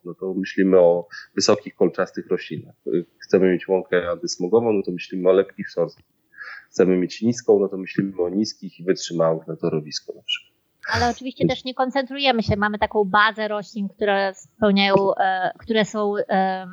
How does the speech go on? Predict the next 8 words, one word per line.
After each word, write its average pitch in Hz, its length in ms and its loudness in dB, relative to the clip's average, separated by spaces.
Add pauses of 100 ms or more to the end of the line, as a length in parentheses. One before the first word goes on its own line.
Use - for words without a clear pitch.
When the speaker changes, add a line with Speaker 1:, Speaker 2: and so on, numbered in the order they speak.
(160)
Speaker 2:
bardzo 214 320 2
wytrzymałe 220 760 2
i, 202 320 -14
i 196 240 -6 (340)
jakby, 190 260 0
e, 185 760 2 (500)
poszczególne 208 600 0
mieszanki, 220 720 0